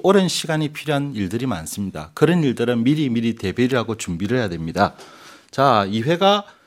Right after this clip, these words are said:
교묘한 방법으로 백성들이 활연습에, 활연습에 몰두하게 분위기를 만들었단 말이에요. 그 덕분에 진나라의 공격을 십 년간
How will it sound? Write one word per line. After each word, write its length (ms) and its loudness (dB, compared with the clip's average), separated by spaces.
교묘한 640 2
방법으로 720 -6
백성들이 440 -4
활연습에, 680 -4
활연습에 680 -2
몰두하게 600 2
분위기를 400 4
만들었단 480 -8
말이에요. 300 -8
그 180 4
덕분에 540 2
진나라의 500 2
공격을 400 -2
십 200 0
년간 480 0